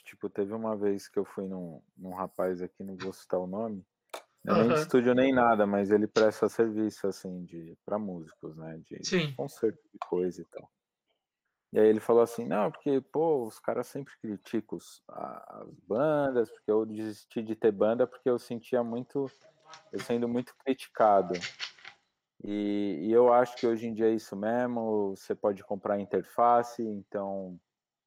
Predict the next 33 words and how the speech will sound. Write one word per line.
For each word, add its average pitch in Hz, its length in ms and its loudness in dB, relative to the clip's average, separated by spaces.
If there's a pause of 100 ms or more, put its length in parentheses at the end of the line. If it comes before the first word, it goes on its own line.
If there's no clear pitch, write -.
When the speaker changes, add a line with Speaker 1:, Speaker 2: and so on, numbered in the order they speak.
(380)
Speaker 1:
eu 98 100 -6
sou - 200 -4
capaz 101 340 2
de 98 80 -6
gravar, 104 720 4 (580)
eu 104 120 -4
vou 110 140 2
botar 110 380 4
lá, 117 560 4 (560)
e 127 1160 -2
só 139 220 0
que - 100 2
assim, 143 220 -4
só 127 200 2
que - 100 -2
ele 143 100 2
não 147 160 -4
quer 151 180 2
ser 151 180 -6
criticado, 147 580 2
ele 117 140 2
falou 131 320 2
que - 160 -6
nem, 135 340 -4
aí 107 120 2
ele 120 140 -2
deu 120 140 4
o 123 60 6
exemplo 120 440 -2
do 117 200 -2 (120)
quintal 120 340 -2
dele 107 240 0
lá, 98 200 2